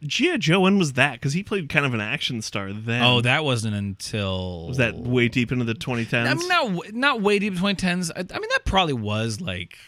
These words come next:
Speaker 2: pr-, I mean, probably was twenty ten, two thousand eight, twenty ten, something like that. I think I was get-, I think I was out of college by the time that came out.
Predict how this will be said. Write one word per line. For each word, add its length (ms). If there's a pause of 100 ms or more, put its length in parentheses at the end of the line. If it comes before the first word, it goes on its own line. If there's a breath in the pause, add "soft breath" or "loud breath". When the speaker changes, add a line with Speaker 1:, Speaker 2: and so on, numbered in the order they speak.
(500 loud breath)
Speaker 2:
pr-, 80
I 60
mean, 80
probably 240
was 340
twenty 260
ten, 380
two 100
thousand 200
eight, 260
twenty 220
ten, 320
something 180
like 80
that. 240 (800 soft breath)
I 40
think 160
I 80
was 200
get-, 420
I 100
think 140
I 60
was 180
out 200
of 120 (140)
college 880
by 80
the 80
time 220
that 160
came 200
out. 320